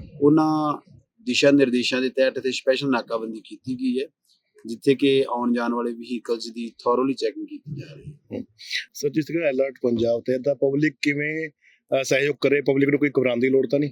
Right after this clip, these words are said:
Speaker 1: ਨਹੀਂ, ਨਹੀਂ, ਬਿਲਕੁਲ ਕਿਸੇ ਤਰ੍ਹਾਂ ਦੀ ਪੈਨਿਕ ਹੋਣ ਦੀ ਜ਼ਰੂਰਤ ਨਹੀਂ ਹੈ, but ਇਸ ਗੱਲ ਦਾ ਧਿਆਨ ਰੱਖਿਆ ਜਾਵੇ ਕਿ ਜੇਕਰ ਪਬਲਿਕ ਨੂੰ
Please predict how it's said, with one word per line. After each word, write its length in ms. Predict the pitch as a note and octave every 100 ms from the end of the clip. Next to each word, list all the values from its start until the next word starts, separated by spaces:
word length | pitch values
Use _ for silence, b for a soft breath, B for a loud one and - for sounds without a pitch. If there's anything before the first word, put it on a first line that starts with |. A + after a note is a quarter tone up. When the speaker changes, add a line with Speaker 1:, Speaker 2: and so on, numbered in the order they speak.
| -
Speaker 1:
ਨਹੀਂ, 100 | D#3+
ਨਹੀਂ, 100 | F#3
ਬਿਲਕੁਲ 340 | D#3+ D#3+ - E3
ਕਿਸੇ 220 | E3+ E3
ਤਰ੍ਹਾਂ 180 | D#3+ E3
ਦੀ 80 | D#3
ਪੈਨਿਕ 260 | D3 C#3 C#3+ C#3+
ਹੋਣ 80 |
ਦੀ 80 | C#3+
ਜ਼ਰੂਰਤ 320 | C3+ B2+ C3 B2
ਨਹੀਂ 140 | D3
ਹੈ, 60 | E3
but 180 | D3 D3
ਇਸ 160 | D3 C#3
ਗੱਲ 120 | C#3
ਦਾ 80 | C3+
ਧਿਆਨ 280 | C#3 C#3 A#2
ਰੱਖਿਆ 220 | - C3
ਜਾਵੇ 260 | C#3 D3 E3
ਕਿ 100 | A#2
ਜੇਕਰ 320 | D#3+ D3 D#3
ਪਬਲਿਕ 420 | - C#4 D4 C#4+
ਨੂੰ 220 | D#4+ E4